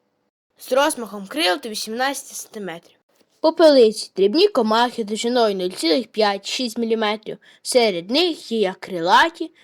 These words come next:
так і безкрилі форми. Багато з них шкідники культурних рослин. Живляться соком рослин. Навесні вилуплюються безкрилі самки, які розмножуються партеногенезом,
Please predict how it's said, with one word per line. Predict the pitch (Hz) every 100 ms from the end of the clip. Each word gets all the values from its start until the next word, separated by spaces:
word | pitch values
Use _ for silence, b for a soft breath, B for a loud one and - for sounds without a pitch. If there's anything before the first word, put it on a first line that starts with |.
| b
так | - 392
і | 339
безкрилі | 240 - 233 220 196
форми. | - 190 170 165 _ b b b
Багато | 185 214 349 415 262
з | 208
них | 233 214
шкідники | - 208 185 - 269 349
культурних | - 196 - 277 220
рослин. | 196 - 175 175 _ _ _ _ _ _ _ _ _
Живляться | 196 226 330 427 392 - 262
соком | - 277 294 269 220
рослин. | 208 - 185 180 _ _ _ _ _ _ _ _ _ _ _ -
Навесні | 247 220 202 - 294 415
вилуплюються | 294 240 285 285 233 208 196
безкрилі | 165 - - 302 311
самки, | 233 - 180 180 185 208 _ _ _ _ _ _ _ _ -
які | 233 233 277 262
розмножуються | 208 208 262 349 349 330 - 247
партеногенезом, | 240 226 - 208 202 185 175 -